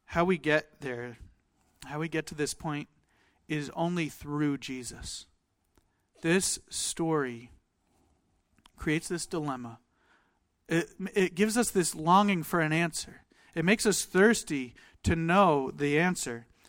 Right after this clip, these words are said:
and the answer is in Christ. Otherwise, we continue assuming that there's something that I must do to make up for my sins. That, that itself is, i-, if you are there today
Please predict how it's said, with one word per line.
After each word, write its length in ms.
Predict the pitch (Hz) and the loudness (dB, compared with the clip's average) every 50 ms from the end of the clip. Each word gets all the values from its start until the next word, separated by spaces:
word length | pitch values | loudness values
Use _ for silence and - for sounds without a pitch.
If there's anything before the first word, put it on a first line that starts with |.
| _ _ _ | _ _ _
and 140 | - 156 151 | -6 -4 -2
the 80 | 156 | 0
answer 260 | 180 190 180 - 180 160 | 0 0 0 -2 -2 -2
is 100 | 147 151 | -4 -4
in 140 | 143 135 | -6 -8
Christ. 640 | - - - 147 143 131 117 - - - - - - - - _ _ _ _ _ _ _ _ _ _ _ _ _ _ _ _ _ _ _ _ _ _ _ _ _ _ _ _ _ _ | -8 -6 -4 -4 -4 -4 -4 -8 -10 -10 -12 -14 -20 -20 -20 _ _ _ _ _ _ _ _ _ _ _ _ _ _ _ _ _ _ _ _ _ _ _ _ _ _ _ _ _ _
Otherwise, 460 | - 147 151 170 151 151 151 147 139 | -4 -2 0 2 2 2 2 2 0
we 80 | 156 139 | -4 -6
continue 400 | - 175 147 - - 156 147 143 | -6 -6 -6 -6 -6 -6 -4 -2
assuming 420 | 139 - - - 175 165 156 147 | -2 -2 -2 -2 -2 -4 -4 -4
that 140 | 139 131 - | -6 -6 -6
there's 140 | 143 131 - | -8 -8 -8
something 260 | - - - - 147 | -8 -8 -8 -8 -6
that 140 | 139 139 - - | -6 -8 -6 -4
I 140 | - 151 160 | -4 -2 -2
must 240 | 170 175 - - | -2 -2 -4 -4
do 260 | - 156 135 131 139 - _ _ _ _ _ _ | -4 -4 -4 -4 -6 -12 _ _ _ _ _ _
to 120 | - - 143 | -14 -10 -8
make 180 | 135 127 123 | -8 -8 -8
up 100 | 143 123 | -8 -10
for 120 | - - 135 | -10 -12 -8
my 220 | 131 131 135 127 | -4 -4 -4 -4
sins. 480 | 123 - - 135 127 117 113 113 - - - | -4 -6 -8 -8 -8 -12 -12 -14 -14 -6 0
That, 320 | 160 175 202 233 - - - - - - _ _ _ _ _ | 4 4 6 4 4 0 -10 -20 -20 -20 _ _ _ _ _
that 180 | - 170 185 196 | 6 6 6 6
itself 400 | 214 208 - - 202 185 160 - | 4 0 2 4 4 4 4 2
is, 160 | 160 147 - - - | -2 -4 -4 -4 -4
i-, 140 | 185 180 - _ _ _ | -4 -4 -4 _ _ _
if 260 | - 170 156 - - | -2 -2 -2 -4 -8
you 380 | 180 175 151 156 196 226 233 - | -12 -10 -6 -2 -2 -2 0 0
are 220 | 196 180 190 185 | 0 0 0 0
there 220 | 156 170 180 185 180 | 0 0 0 0 0
today 580 | - - 170 147 156 160 156 147 131 123 113 | -2 -4 -6 -2 -2 -2 -2 -2 -4 -6 -10